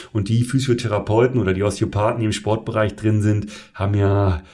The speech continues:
eine Affinität dazu und haben sich häufig schon mit Trainings-, ähm, Steuerung und so weiter beschäftigt.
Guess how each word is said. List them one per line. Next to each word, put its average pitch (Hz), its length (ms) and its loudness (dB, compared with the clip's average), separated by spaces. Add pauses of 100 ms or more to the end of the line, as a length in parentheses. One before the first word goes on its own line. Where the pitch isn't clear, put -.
(120)
eine 107 100 -2
Affinität 107 580 0
dazu 135 300 2
und 113 140 0
haben 117 140 2
sich 113 140 0
häufig 123 400 2
schon 123 260 6
mit 117 220 2
Trainings-, 110 800 0
ähm, 104 180 0
Steuerung 120 460 4
und 117 80 -4
so 107 80 0
weiter 113 180 4
beschäftigt. 131 720 0